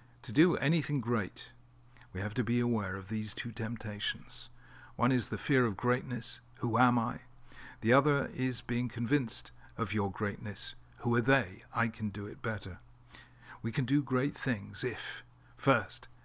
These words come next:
the task matters more than the person. Second, we're willing to do our best without thinking ourselves superior to others. And third, we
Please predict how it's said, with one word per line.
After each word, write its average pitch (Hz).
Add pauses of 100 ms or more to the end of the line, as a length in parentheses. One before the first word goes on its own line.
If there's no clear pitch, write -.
(120)
the -
task 135
matters 120
more 113
than 104
the 104
person. 135
Second, 143
we're 110
willing 120
to 110
do 113
our 104
best 131 (300)
without 131
thinking 151
ourselves 117
superior 117
to 110
others. 110 (260)
And 101
third, 127 (220)
we 113